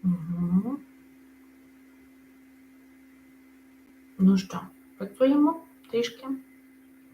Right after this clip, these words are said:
Ютуб. Е, мезоліт. Е, значить, е, це обов'язково, м, мезолітик,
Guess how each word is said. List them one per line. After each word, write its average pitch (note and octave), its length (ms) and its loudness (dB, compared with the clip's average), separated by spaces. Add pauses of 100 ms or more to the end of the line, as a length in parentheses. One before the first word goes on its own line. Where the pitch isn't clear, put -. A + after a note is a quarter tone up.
(920)
Ютуб. G3+ 420 4 (2000)
Е, F3 220 2
мезоліт. F#3 800 4 (840)
Е, F3 460 0
значить, F3+ 760 2 (120)
е, E3+ 140 -2 (160)
це B3+ 340 8
обов'язково, F#3+ 1120 2 (960)
м, D#3+ 420 -6 (120)
мезолітик, F3+ 920 2